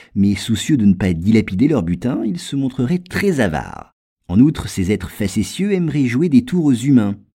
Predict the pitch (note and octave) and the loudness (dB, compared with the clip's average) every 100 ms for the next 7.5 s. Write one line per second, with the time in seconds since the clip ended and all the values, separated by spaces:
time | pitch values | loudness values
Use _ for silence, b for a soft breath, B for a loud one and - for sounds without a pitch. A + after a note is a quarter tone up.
0 | - F2 F#2+ F#2 D3+ F#3+ A2 G#2+ C3+ F#3+ | -4 0 0 0 0 0 -2 -4 -2 -2
1 | G#3 C3+ B2+ B2 - G2 - G#3+ - B2+ | -2 0 2 2 0 -4 -2 -6 -2 -2
2 | F#3+ A#3 F#3 - - F#3+ F3+ A#2+ C#3+ D3+ | -2 -4 -8 -12 -6 -6 0 2 2 2
3 | F#2+ A#2+ - F3 - G2+ - - _ _ | -2 -4 -6 -6 -4 -6 -6 -16 _ _
4 | _ - G#2+ - B2 E3 D#3 A#2+ A#2 A2 | _ -6 -4 0 0 0 0 2 4 4
5 | G#2 D3+ B2 A2 F#2+ C3 D3+ A#2+ G2 E2+ | 0 -2 -2 -2 -2 -2 -2 -2 -2 0
6 | A#2 C#3+ B2+ F#2+ - E2 G#2+ G#2+ - A#2 | -2 2 0 0 -4 -4 0 -2 -2 0
7 | G2+ D#2+ - - | 0 0 -6 -12